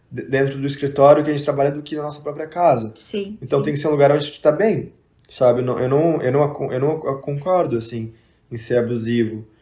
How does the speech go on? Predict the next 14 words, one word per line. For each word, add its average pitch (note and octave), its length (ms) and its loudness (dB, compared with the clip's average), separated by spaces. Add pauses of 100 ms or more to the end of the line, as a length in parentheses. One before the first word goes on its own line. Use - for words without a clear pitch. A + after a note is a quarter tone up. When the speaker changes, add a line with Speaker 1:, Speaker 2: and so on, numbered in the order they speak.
(220)
Speaker 1:
Isso B2+ 200 -8
é - 20 0
muito C#3 220 0
anos D3+ 180 0
noventa, A2 580 -2
sabe? A2+ 460 0
É - 20 0
muito B2 240 -8
Speaker 2:
Muito. C#3 140 0
Speaker 1:
essa A#2+ 200 -4
coisa, A#2 300 -10
tipo, - 260 -14
politicamente A#2 600 -8
incorreto. A2 580 -4